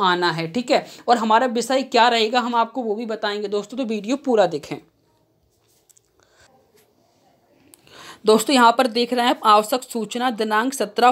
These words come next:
फरवरी दो हज़ार उन्नीस, समय टू फ़ोर्टी फ़ाइव पी एम, स्थान गांधी पार्क फूलबाग मैदान ग्वालियर। सभी सर्वेक्षण सहायक समय पर पहुँच जाएं।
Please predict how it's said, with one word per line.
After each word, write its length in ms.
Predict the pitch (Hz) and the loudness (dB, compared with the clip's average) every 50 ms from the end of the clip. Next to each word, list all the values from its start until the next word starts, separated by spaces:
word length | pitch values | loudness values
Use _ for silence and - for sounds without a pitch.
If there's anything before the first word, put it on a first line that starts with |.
| 247 240 | 4 0
फरवरी 320 | 220 208 208 202 214 247 226 | -4 -2 -2 -2 -2 -4 -4
दो 140 | 208 233 | -4 -4
हज़ार 320 | 220 214 208 214 220 220 220 | -4 -2 0 0 0 0 0
उन्नीस, 480 | - 196 196 196 208 254 294 - - - _ - - - _ _ | -4 -10 -8 -6 -4 -4 -4 -4 -6 -12 _ -20 -20 -20 _ _
समय 380 | - - 220 208 214 214 240 269 | -6 -4 -4 0 2 2 0 0
टू 180 | 254 - 254 240 | 0 -4 -8 -6
फ़ोर्टी 340 | - 247 208 208 - 240 233 | -4 -6 -6 -6 -6 -8 -4
फ़ाइव 320 | 220 233 214 226 226 226 _ | 0 0 0 0 -2 -4 _
पी 120 | 226 208 196 | -8 -6 -4
एम, 240 | 196 233 254 226 | -4 -4 -4 -6
स्थान 400 | 214 - - - 233 214 247 247 | -6 -8 -6 -2 0 0 0 0
गांधी 380 | 208 220 196 202 208 202 247 247 | 0 0 0 0 -2 -4 -6 -8
पार्क 380 | 247 - 214 202 208 233 233 277 | -4 -2 0 0 0 -2 -6 -12
फूलबाग 520 | 233 - - 226 214 208 202 208 208 214 214 | -14 -12 -10 -10 -8 -2 2 2 2 2 0
मैदान 400 | 202 190 185 196 202 208 226 240 | -4 -4 -4 -2 -2 -4 -4 -4
ग्वालियर। 480 | 190 190 170 160 151 165 185 220 - - - - - - _ | 0 0 0 0 0 -2 -6 -8 -10 -14 -20 -20 -20 -20 _
सभी 280 | - - 233 226 269 269 | -2 -2 -2 0 -2 -2
सर्वेक्षण 560 | 269 247 214 208 233 240 240 - - 277 262 | 0 0 0 0 -4 -6 -6 -6 -4 -4 -4
सहायक 480 | 262 - - 214 220 214 180 143 - - - _ _ - - - _ _ _ _ _ _ _ _ - | -4 -4 -2 0 0 0 0 0 -4 -12 -20 _ _ -20 -20 -20 _ _ _ _ _ _ _ _ -18
समय 360 | - - 226 214 220 233 233 | -4 -2 0 2 4 2 4
पर 200 | 226 254 269 294 | 4 2 2 2
पहुँच 440 | - - 254 196 240 254 220 185 - | 2 -2 -4 -2 -2 -4 -4 -4 -2
जाएं। 300 | 214 190 170 147 139 | -2 -2 -2 -2 -6